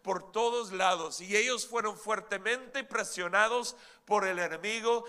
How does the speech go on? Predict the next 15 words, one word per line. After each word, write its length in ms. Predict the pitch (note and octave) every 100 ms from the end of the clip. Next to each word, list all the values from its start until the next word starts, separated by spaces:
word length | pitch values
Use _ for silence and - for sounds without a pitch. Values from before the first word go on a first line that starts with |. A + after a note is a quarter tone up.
| - -
Trataron 640 | F#3 F#3+ F#3+ G3+ A3+ C4
de 120 | B3+
hacer, 380 | G#3 F#3 G#3+ G#3+
¿qué 180 | - A#3
dice 340 | B3+ B3 B3
ahí? 460 | A#3+ B3+ C#4+ E4 D4 _ _ _ _ _ _ _ -
Esconderse. 840 | - - G3+ G#3 C4 A#3 G3 - - _ _ _ _ _ _ _ _ _ _ _ _ _ _
Escondieron, 760 | - F3 A3 A3 A3 C#4 D4 A#3+
sí, 220 | - C#4
en 120 | F3 D#3
cuevas, 680 | F#3+ A3+ A#3+ B3 B3 - - - -
matorrales, 840 | - E3+ E3+ E3 F3 A3 A#3+ A#3 F3+
rocas, 680 | F3 A3+ A#3+ A#3 A3+ A3 -
hoyos 680 | G#3 A3 A3+ A3+ A3 G#3 - - _ -
y 440 | G#3 G#3 G#3 F#3+